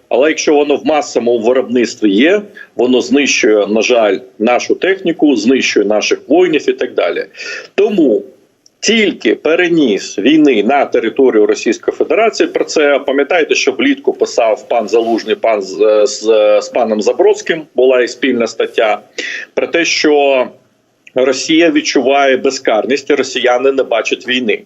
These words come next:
Так, в форматі, коли Захід надає нам зброю от в такої, в такій кількості, а росіяни будують там заводи, е, переводять економіку на військові ре-, рейки, така війна фактично буде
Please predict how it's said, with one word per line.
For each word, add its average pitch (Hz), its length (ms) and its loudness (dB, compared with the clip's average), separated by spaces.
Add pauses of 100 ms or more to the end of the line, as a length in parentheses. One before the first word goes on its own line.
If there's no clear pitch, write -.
(560)
Так, 165 300 -2
в - 100 -20
форматі, 165 540 -2
коли 143 360 0
Захід 127 500 -2
надає 131 460 0
нам 107 320 -2
зброю 98 640 2
от 123 180 0
в - 40 -18
такої, 127 400 0
в 107 80 -4
такій - 280 -4
кількості, - 680 -2
а 123 100 2
росіяни 131 800 0 (120)
будують 131 560 2
там 95 180 -2
заводи, 127 840 2 (520)
е, 110 600 2
переводять 156 500 2
економіку 147 560 0
на 135 140 2
військові 131 500 2
ре-, 104 440 0
рейки, 127 440 -2 (100)
така 131 380 0
війна 107 540 0 (200)
фактично 120 580 -2
буде 131 360 0